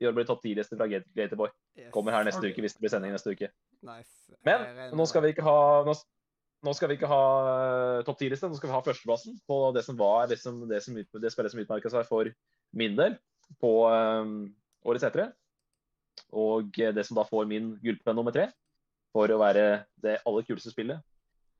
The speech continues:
Speaker 1: under denne E tre, ja, jeg kaller det uka, jeg, E tre-uka. Det er i mo-, i går, i morgen er det jo en uke siden det begynte.
Speaker 3: Ja.
Speaker 1: Eh, vi skal til Microsoft. De, eh, viste fram ekstremt mange spill. Kun tre av de traff meg, men, eh, det spillet som traff meg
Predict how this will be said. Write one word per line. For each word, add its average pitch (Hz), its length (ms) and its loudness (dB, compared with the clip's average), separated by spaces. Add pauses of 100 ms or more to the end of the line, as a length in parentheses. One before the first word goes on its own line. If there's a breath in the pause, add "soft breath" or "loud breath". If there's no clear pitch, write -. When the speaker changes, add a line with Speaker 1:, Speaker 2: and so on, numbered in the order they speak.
(140)
Speaker 1:
under 107 280 -4
denne 110 260 0
E 98 40 2
tre, 107 220 -2 (640)
ja, - 120 -10
jeg - 80 -8
kaller 110 220 0
det 107 80 0
uka, 131 320 0
jeg, 120 240 -4
E 117 60 0
tre-uka. 151 340 -6 (460)
Det 110 80 -2
er 107 220 -4
i - 20 -4
mo-, 107 280 -8
i 117 60 -6
går, 113 280 2
i 131 40 -2
morgen 117 220 4
er 110 100 6
det 113 60 4
jo 113 80 6
en 113 140 2
uke 104 120 -2
siden 117 160 -6
det 117 100 0
begynte. 214 180 0 (800 soft breath)
Speaker 3:
Ja. - 100 -6 (320)
Speaker 1:
Eh, 135 840 4
vi 156 80 0
skal 175 280 2
til 170 300 0
Microsoft. 160 800 -2 (100)
De, 143 280 -2
eh, 147 140 2
viste 127 280 -8
fram 143 200 -2
ekstremt 139 520 -6
mange 127 180 -4
spill. 185 280 -8 (200)
Kun 151 160 -4
tre 147 140 0
av 143 80 2
de 156 140 2
traff 151 220 -2
meg, 160 340 -2
men, 135 220 -4
eh, 135 80 0
det 120 220 0
spillet 120 200 -4
som 127 80 -8
traff 123 180 0
meg 135 80 -2